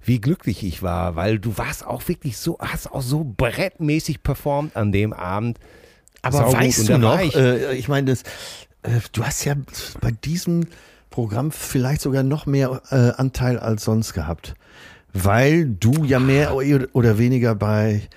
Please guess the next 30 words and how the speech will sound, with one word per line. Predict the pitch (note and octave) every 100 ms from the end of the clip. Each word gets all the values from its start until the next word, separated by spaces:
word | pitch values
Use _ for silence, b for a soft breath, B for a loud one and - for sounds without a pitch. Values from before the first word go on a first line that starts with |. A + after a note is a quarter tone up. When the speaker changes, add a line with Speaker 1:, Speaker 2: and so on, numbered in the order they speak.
| b
Speaker 2:
du | G#2
warst | B2 A#2
mehrere | B2+ B2
Abende | A#2 B2+ A#2
dabei | G#2 D#2 G#2+ C3
und | A2+
hast | A2+ -
so | A2
ein | G#2
bisschen, | A2+ - -
hast | - A#2 -
Regie | A2+ F#2+ C3
gemacht, | G2 F2 D2+ -
mehr | F2 C#2+
oder | D2 D#2
weniger. | E2+ F2 G2 A#2+ B B B B B B B B2+
Äh, | A#2+ A2+ G2+
dann | F#2 A#2 E3+
hast | D#3+ -
du |
das | B2 A#2+
Intro | C#3 D3 D#3
ja | D3
gemacht, | C#3 B2+ D#3 -
Hier | - A2+
kommt | - A#2 A#2
die |
Sonne | F#2+ F#2+ A#2+
von | C3 A2
Rammstein. | F2 G2 A#2+ C3 C3 E3